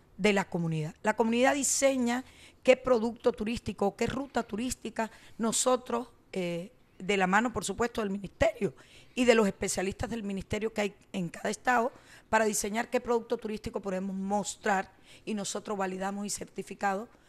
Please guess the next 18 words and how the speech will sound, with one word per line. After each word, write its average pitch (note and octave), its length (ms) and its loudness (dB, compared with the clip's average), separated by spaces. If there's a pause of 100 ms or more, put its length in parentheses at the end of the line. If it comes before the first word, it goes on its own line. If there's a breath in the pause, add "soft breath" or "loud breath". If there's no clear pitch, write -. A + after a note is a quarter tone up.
(340 soft breath)
y A#3+ 100 0
certificamos A3 760 -4
y G#3+ 40 -6
lo F3+ 120 -4
ponemos, F3 520 -4 (500 soft breath)
eh, E3+ 460 -6 (180)
en A3 140 0
la A3 120 4
promoción G#3+ 680 2
y C#4+ 40 6
el B3+ 80 4
posicionamiento, G#3 840 -4
porque F#3 220 -8
también, F#3+ 380 -6 (420 soft breath)
es - 160 -4
decir, G#3+ 120 -2
los G3 100 0
acompañam-, F#3+ 760 -4